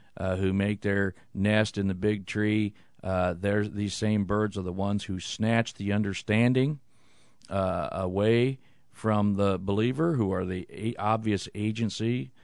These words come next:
of Satan. The birds of the air are representative of Satan in the Scripture. And, and,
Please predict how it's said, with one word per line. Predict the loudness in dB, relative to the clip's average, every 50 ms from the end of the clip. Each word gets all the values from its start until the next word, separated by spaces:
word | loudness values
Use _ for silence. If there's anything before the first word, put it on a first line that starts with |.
| -20 -20 -16 -10
of | -10 -8 -8 -4
Satan. | 0 0 2 2 2 0 0 0 0 -2 -4 -6 -12 -20 -20 -20 -20 -18 -12
The | -10 -10 -10 -10 -12 -20 -20 -20 -20 -20 -20 -20 -18 -2
birds | 4 6 8 8 8 6 2
of | 0 2
the | 2 2 2
air | 2 0 0 -2 -4
are | -4 -4 -4 -2
representative | 0 0 0 0 0 0 -2 -4 -2 0 0 0 0 -2 -4 -4 -6 -4 -4 -6 -6 -10 -16 -20 -20 -20 -20 -20 -8 -2
of | 0 2 4 4 4 2 0 -2 -6 -16 -20 -20 -20
Satan | -14 -6 -2 0 2 2 0 -2 -4 -6 -6
in | -4 -2 -2
the | -2
Scripture. | -2 0 0 0 0 0 -2 -8 -12 -14 -18 -20 -4 2
And, | 6 6 6 6 6 2 -4 -18 -20 -20 -20 -20 -20 -20 -8 -2
and, | 0 0 2 0